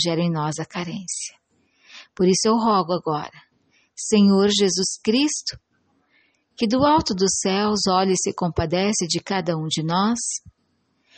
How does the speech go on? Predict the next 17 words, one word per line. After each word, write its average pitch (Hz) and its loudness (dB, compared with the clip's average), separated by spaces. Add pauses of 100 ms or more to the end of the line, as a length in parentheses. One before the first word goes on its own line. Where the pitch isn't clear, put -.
(280)
Vem 269 4
com 262 4
teu 233 2
preciosíssimo 214 2
sangue 208 2
curar, 190 0 (680)
curar-nos 220 4
de 190 -2
toda 180 0
carência, 180 0
de 180 -2
todo 185 0
vazio 175 0
interior, 175 2
vazio 180 0
da 160 0
alma, 226 2